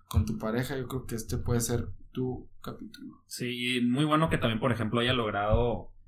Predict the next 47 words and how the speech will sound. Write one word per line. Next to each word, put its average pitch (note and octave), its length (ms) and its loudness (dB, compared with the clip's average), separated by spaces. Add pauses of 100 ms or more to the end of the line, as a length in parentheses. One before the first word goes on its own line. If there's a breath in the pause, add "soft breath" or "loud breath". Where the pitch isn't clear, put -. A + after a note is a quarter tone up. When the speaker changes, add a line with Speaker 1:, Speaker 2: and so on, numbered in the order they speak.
Speaker 2:
digo, A#2+ 200 4
ahorita A2 240 2
que B2+ 80 2
se A#2 160 -2
dedica G#2 300 -2
a A2+ 40 2
lo A2 180 0
de F#2 520 -4
el G2 140 -10
grupo G2+ 260 -2
de - 80 2
jóvenes, A#2 520 0
¿cómo B2 120 0
Speaker 1:
Ujú. B2 60 2
Speaker 2:
se B2+ 80 -4
llama? C3 280 -4 (220)
Speaker 1:
Eh, A2 160 -4
Reino. B2+ 420 -4
Speaker 2:
En G#2 120 -4
Reino. A2+ 380 0 (200)
Digo, A#2+ 320 4
que A#2 100 4
ella A#2+ 120 6
esté A#2+ 240 4
ahí A2+ 220 4
como A2 520 2 (160)
parte A#2 480 2
fundamental G#2 600 0
y A#2 40 0
que A2+ 80 -4
está G#2 160 -4
ayudando G#2 520 0
a, F2 220 -2
a F#2 80 -8
otras G#2+ 280 -2
niñas, A2+ 340 -4
está - 280 -6
como G#2+ 180 -2
que - 80 -6
me G2 140 -4
padre G#2 240 0
poder G2 220 -4
haberle G2+ 280 -4
dado G#2 260 0
la G2+ 140 0
vuelta F#2+ 640 0
a, - 140 -14